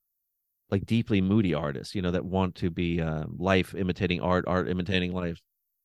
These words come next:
I didn't care about the money or any of that. Man, I was fascinated by people who lost themselves in their craft,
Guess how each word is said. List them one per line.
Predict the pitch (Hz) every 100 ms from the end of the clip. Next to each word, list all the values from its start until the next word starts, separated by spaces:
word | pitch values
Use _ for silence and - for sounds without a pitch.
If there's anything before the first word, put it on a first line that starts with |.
| _ _ _ -
I | 131
didn't | 135 98
care |
about | 101 95
the | 90
money | 95 117 107
or | 101
any | 117 113
of | 87
that. | 76 -
Man, | 87 87
I | 110
was | 107
fascinated | - 104 95 - 95 90 87
by | 87 87
people | 98 95 95
who | 92
lost | 85 95 101 -
themselves | 90 - 92 82 85
in | 87
their | 80
craft, | - 90 87 71 -